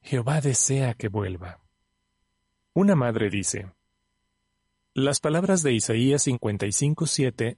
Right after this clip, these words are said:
describen lo que deseo que haga mi hijo. Que regrese a Jehová, quien tendrá misericordia de él,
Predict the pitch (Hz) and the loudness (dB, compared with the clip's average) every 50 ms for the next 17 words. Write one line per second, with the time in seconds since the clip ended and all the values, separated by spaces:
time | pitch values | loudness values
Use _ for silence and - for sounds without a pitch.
0 | _ - 147 127 139 135 - - - 180 175 175 180 175 165 139 - - 131 98 | _ -4 -2 0 0 -2 -2 -2 -2 0 0 2 2 2 0 0 -2 -2 -2 -2
1 | 98 92 - - 127 123 139 143 127 - 127 117 113 120 113 123 123 117 117 113 | -2 0 0 0 0 0 0 0 0 -2 -2 -2 -2 -2 -2 -2 -2 -2 -2 -2
2 | 113 110 113 - - 117 113 107 - _ _ _ _ _ _ _ _ _ _ _ | -2 -2 -4 -6 -6 -8 -10 -10 -12 _ _ _ _ _ _ _ _ _ _ _
3 | _ _ _ _ _ - - 143 139 123 139 127 110 123 120 131 135 143 - - | _ _ _ _ _ -6 -4 -2 -2 0 -2 -2 -2 0 0 2 2 2 2 0
4 | 131 113 107 - - 110 101 107 107 107 107 107 - _ _ _ _ _ _ _ | 0 -2 -2 -2 -4 -4 -4 -2 -4 -4 -4 -6 -10 _ _ _ _ _ _ _
5 | _ _ _ - 147 147 143 139 143 135 131 143 160 160 156 151 - - 139 120 | _ _ _ -2 0 0 2 2 0 0 0 0 0 0 0 0 0 0 0 -2
6 | 107 - - 127 131 135 143 135 120 107 104 104 113 120 120 110 98 | -2 -2 -2 -2 -2 0 0 0 0 0 -2 0 0 0 -2 -2 -4